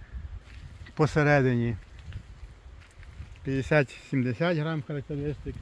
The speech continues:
ці, а тут шістдесят. А бували роки, що ці плоди даного сорту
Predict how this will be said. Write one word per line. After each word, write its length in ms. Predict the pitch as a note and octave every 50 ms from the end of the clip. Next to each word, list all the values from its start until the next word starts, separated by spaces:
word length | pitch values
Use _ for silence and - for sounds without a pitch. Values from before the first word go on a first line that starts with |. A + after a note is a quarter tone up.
| - - -
ці, 80 | D3
а 120 | C3+ B2+ B2
тут 220 | - - B2 -
шістдесят. 500 | - - C3+ C3 C3+ B2 - C3 A#2+ A2+ - - - - - - - - - - - - - - -
А 80 | - C3
бували 420 | A#2+ C3 C#3 D3+ D3 C#3+ C#3+ C3+
роки, 420 | B2+ C3 A#2+ - D#3+ E3+ F3+ F3+ - - - - - - - - - - - -
що 180 | - - C#3 B2
ці 300 | - - D3 C#3+ C3 A2 G#2 - - - _ _ _ _ -
плоди 460 | - C3 C3 B2+ B2+ C#3+ D3+ C#3+ B2 G#2 G#2+ - _ _ _ _ _ _ _ _ -
даного 420 | C#3 C#3+ C#3+ C#3 C3 B2 B2 A#2
сорту 520 | - - D3+ D#3+ D3 - - C#3+ C3+ C3